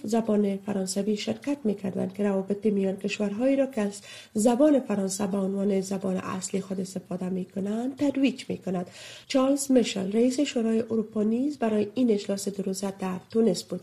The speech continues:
این اولین گرد همایی این سازمان در سه سال گذشته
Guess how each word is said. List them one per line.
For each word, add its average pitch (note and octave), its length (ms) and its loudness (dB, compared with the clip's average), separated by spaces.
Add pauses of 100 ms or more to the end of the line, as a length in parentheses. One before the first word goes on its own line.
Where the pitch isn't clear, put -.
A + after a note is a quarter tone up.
این A3 180 2
اولین G3 300 2
گرد G3+ 280 -4
همایی G3 360 -2
این G3 120 4
سازمان G3 440 0
در G#3+ 120 0
سه A#3 220 -2
سال G3+ 260 -2
گذشته G3 520 -4